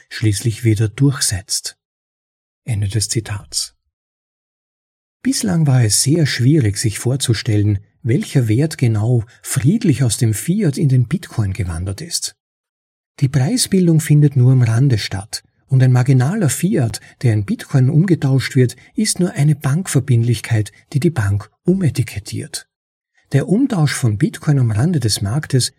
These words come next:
führt wahrscheinlich zu einer geringeren Zeitpräferenz, wie oben erörtert, und damit zu einem geringeren Verbrauch von Müll,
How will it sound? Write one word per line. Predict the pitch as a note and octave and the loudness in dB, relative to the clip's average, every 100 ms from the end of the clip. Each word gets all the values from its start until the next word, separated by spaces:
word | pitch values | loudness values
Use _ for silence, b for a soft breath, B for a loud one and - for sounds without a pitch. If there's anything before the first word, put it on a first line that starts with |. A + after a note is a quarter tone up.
| _ | _
führt | - F3 B3+ | -8 -4 -2
wahrscheinlich | F#3 - D3+ D3+ | -2 0 2 2
zu | - B2 | 2 -2
einer | A2+ | 0
geringeren | G#2 A2+ C#3 F#3+ D#3 C#3+ | 0 0 2 2 2 2
Zeitpräferenz, | - A#2 D3+ - G#2 - G2 F2 G2 - - b b | 2 -2 -4 -4 -6 -6 -6 -6 -6 -6 -8 b b
wie | B2+ | -2
oben | D#3+ C3+ A#2 | 0 0 0
erörtert, | G#2 F#2+ E2+ F#2 G2 - _ _ | -2 -6 -8 -10 -12 -16 _ _
und | - D#3 C#3+ | 0 0 0
damit | F3+ G#3+ F#3+ - B | -2 -2 -4 -8 B
zu | - | 0
einem | A#2+ A2 | 2 2
geringeren | A#2 A2+ D#3+ G#3 D#3 C#3+ | 0 0 2 2 2 2
Verbrauch | C#3+ C3+ A2 A2+ | 2 0 0 -2
von | - C#3 C3 | -2 2 4
Müll, | C3+ D#3 A2 | 6 4 2